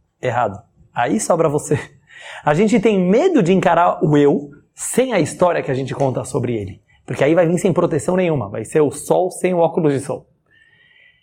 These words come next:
E é tão difícil fazer isso que Hashem colocou isso como a primeira frase de todo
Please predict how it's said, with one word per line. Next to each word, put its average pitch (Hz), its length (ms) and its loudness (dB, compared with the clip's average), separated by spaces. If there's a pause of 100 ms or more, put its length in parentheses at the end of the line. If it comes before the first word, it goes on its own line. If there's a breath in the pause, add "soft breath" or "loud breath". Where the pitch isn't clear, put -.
(180 soft breath)
E 185 120 6
é 185 100 2
tão 415 320 2
difícil 240 560 2
fazer 135 280 0
isso 170 480 -2 (1500)
que - 80 -4
Hashem 170 500 0
colocou 127 440 -2
isso 160 220 0
como 147 460 -6 (220)
a - 100 -10
primeira 131 400 -2
frase 120 560 -4 (640)
de 117 160 -6
todo 165 640 0